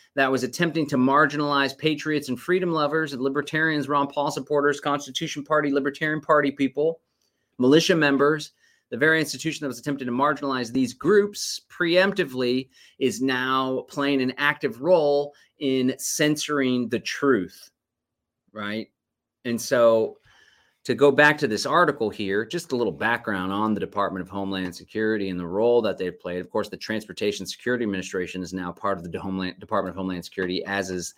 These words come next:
uh, the Customs and Border Patrol. It all has to do with this Disinformation Governance Board. The work,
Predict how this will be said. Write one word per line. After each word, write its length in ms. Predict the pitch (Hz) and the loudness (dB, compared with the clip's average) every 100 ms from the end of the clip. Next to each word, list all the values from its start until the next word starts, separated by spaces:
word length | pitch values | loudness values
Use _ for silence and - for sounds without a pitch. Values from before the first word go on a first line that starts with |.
| - - - | -20 -20 -8
uh, 240 | - 90 87 | -2 0 2
the 80 | 90 | 0
Customs 560 | - 110 - 107 98 - | 0 -2 2 0 -2 -4
and 300 | 110 90 87 - - _ - | -4 -4 -4 -8 -20 _ -8
Border 380 | 104 107 127 120 | 6 8 8 6
Patrol. 580 | - - 92 87 87 - - | 0 -2 0 0 -2 -8 -2
It 100 | 123 | 4
all 100 | 147 | 8
has 200 | 143 139 | 8 6
to 60 | 120 | 2
do 120 | 131 | 4
with 160 | 123 | 4
this 300 | 123 107 - - 95 | 4 2 0 -14 -10
Disinformation 960 | - 151 160 147 143 120 123 123 107 87 | -2 0 0 -4 -2 0 0 -2 -4 -2
Governance 460 | 143 143 143 135 135 | 0 0 0 -2 -4
Board. 520 | - 135 127 123 117 _ _ _ _ _ _ _ _ - - _ _ _ - - _ _ _ _ _ | -4 -2 0 -2 -8 _ _ _ _ _ _ _ _ -16 -16 _ _ _ -18 -18 _ _ _ _ _
The 100 | 104 | -4
work, 400 | 101 131 135 - | 2 2 2 -6